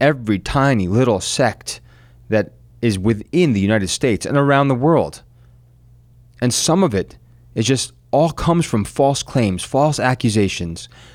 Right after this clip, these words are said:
suspicions, all these things. And many times it's made up and not real. That's what's sad. We see that in the medical realm right now, for example. I saw this great post the other day, and maybe you did too. Now, it's two nurses holding up signs, one of them saying,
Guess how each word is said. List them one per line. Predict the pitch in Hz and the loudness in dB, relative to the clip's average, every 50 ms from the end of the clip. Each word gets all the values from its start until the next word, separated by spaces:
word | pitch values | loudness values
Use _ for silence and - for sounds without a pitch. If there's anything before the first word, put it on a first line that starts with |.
| - - - | -20 -20 -18
suspicions, | - - - 143 - - - - 147 135 - - 107 90 82 80 80 - - - - - - - - - - - - | -8 -4 -2 0 0 0 0 0 0 0 0 -2 -2 -2 -2 -4 -6 -10 -12 -14 -20 -20 -20 -20 -20 -20 -10 -2 0
all | 147 156 170 175 | 2 4 4 2
these | 165 175 160 - - | 2 0 -2 -2 -2
things. | - 180 202 196 123 101 104 104 - - - - - - - - - - - - - | 0 2 2 2 2 0 -2 -4 -6 -10 -14 -20 -20 -20 -20 -20 -20 -20 -20 -16 -8
And | - 127 135 143 | -2 0 2 2
many | 170 196 196 | 2 2 2
times | - 165 160 156 151 | 0 0 0 2 0
it's | 139 - - | 0 -2 -2
made | 131 131 139 160 175 156 - | -2 0 2 2 2 0 0
up | - 151 - - | -2 -2 0 0
and | 135 120 117 117 | 2 2 4 4
not | 127 135 143 - - | 2 2 0 -2 -6
real. | - 107 98 113 160 180 151 101 - - - - - - _ _ _ _ _ - - - _ - _ _ _ - - | -8 -4 0 2 2 4 2 0 -2 -8 -16 -20 -20 -20 _ _ _ _ _ -20 -20 -20 _ -20 _ _ _ -14 -6
That's | - 147 135 143 147 - - | -2 0 0 0 -2 -2 -2
what's | - 120 107 - | -2 -2 -2 -2
sad. | - - 127 110 98 | -2 0 0 2 2
We | 90 107 | 0 0
see | 107 - - - 151 135 | -2 -2 0 0 0 2
that | 143 143 139 - | 2 2 2 2
in | - 131 127 120 | 2 2 2 4
the | 117 123 117 110 - - - - - - | 4 4 2 2 0 -4 -16 -20 -10 -2
medical | - 110 120 147 160 175 - - 117 101 87 | 0 2 4 4 2 2 0 0 -2 0 2
realm | 92 92 92 87 85 | 2 0 0 0 -2
right | 85 85 | -4 -4
now, | 80 87 85 87 | -4 -6 -6 -6
for | - - | -6 -6
example. | 92 85 104 110 - 113 | -6 -4 -2 0 0 0
I | 143 | 0
saw | - - 214 202 | 2 2 2 2
this | 156 117 101 | 2 0 -2
great | - - 113 127 131 - | -2 0 0 0 0 -2
post | - - - 80 69 - - - | -6 -6 -6 -6 -6 -8 -14 -14
the | - - 95 | -8 -6 -6
other | 87 78 78 | -4 -4 -4
day, | 80 76 65 76 - - - - - | -6 -6 -8 -8 -12 -20 -14 -6 -2
and | 131 131 | 0 2
maybe | 147 156 147 | 2 2 2
you | 143 139 143 147 | 2 2 2 0
did | 135 135 117 - | 2 0 -2 -2
too. | - 143 113 87 | -2 0 0 0
Now, | 90 98 101 | 0 0 -2
it's | 101 - - | -2 -4 -6
two | - - 180 | -4 -2 0
nurses | 175 165 170 180 175 - - 101 - | 0 2 2 2 0 0 -2 -4 -4
holding | - - 131 131 135 123 | -2 -2 0 0 2 0
up | 117 104 | 0 -2
signs, | - - - 131 117 101 95 90 | -2 -2 0 0 0 0 0 0
one | 101 120 | 0 0
of | 127 120 | 0 0
them | 113 117 110 | -2 -2 -2
saying, | - - 120 113 110 104 101 | -2 0 0 2 2 0 -2